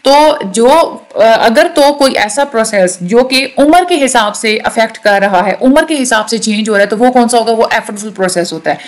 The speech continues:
लेकिन automatic process आप लोगों की उम्र के साथ change बिल्कुल भी नहीं होता, ठीक है। उसके बाद आगे हम लोग चलते हैं।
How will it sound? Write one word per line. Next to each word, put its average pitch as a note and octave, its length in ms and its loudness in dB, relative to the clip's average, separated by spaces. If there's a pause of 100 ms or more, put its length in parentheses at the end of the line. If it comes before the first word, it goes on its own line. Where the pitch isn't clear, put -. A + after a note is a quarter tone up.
(300)
लेकिन B3 300 2
automatic A3 580 2
process C4 400 2
आप A3+ 240 -2
लोगों A#3+ 180 0
की A#3 100 -8
उम्र A3 200 0
के A3+ 100 -4
साथ G3 260 -2
change A#3 320 -2
बिल्कुल G3 300 -2
भी A#3+ 140 0
नहीं F#3+ 340 4
होता, - 360 -12
ठीक B3+ 200 -2
है। D4 140 0 (540)
उसके D#4+ 200 0
बाद F4+ 160 4
आगे C4 260 0
हम E4 120 -2
लोग C4+ 120 0
चलते A3+ 260 -2
हैं। G#3+ 440 0